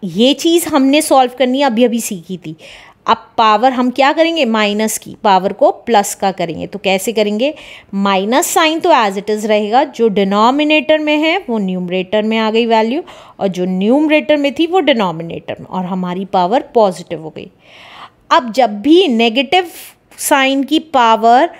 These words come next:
इवन होती है तो आंसर प्लस में आता है, तो प्लस लिखने की ज़रूरत नहीं है। अब थ्री की पावर फ़ोर ऐसे लिख लीजिए या डायरेक्टली इससे नेक्स्ट वाला स्टेप लिख लीजिए, बात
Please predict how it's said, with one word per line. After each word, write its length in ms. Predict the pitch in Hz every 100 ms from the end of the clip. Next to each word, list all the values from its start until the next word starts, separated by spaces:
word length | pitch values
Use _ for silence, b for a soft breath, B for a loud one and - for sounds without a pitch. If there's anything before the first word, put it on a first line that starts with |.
| B B -
इवन 360 | 254 254 247 247
होती 280 | 226 220
है 80 | 262
तो 120 | 202
आंसर 340 | 214 214 208 262
प्लस 360 | 247 247 247 277
में 100 | 269
आता 220 | 247 269
है, 60 |
तो 100 | 311
प्लस 380 | 262 247 226 226
लिखने 340 | 240 202 226 208
की 140 | 214
ज़रूरत 460 | 202 190 208 311 - -
नहीं 560 | 202 190 190 185 180 175
है। 200 | 175 175 - B B B -
अब 200 | 254 -
थ्री 200 | 311 339
की 180 | 359 370
पावर 360 | - 311 277 285
फ़ोर 460 | - 226 190 160 _ _ _ _
ऐसे 380 | - 202 - 254
लिख 200 | 262 294
लीजिए 300 | 277 240 294
या 320 | 277 220 254
डायरेक्टली 600 | 254 220 214 214 - 277
इससे 280 | 285 - 311
नेक्स्ट 380 | 285 208 208 -
वाला 260 | 208 190 196
स्टेप 340 | - 185 185
लिख 180 | 165 160
लीजिए, 340 | 190 190 233 311 B B B B 180
बात 360 | 175 185 208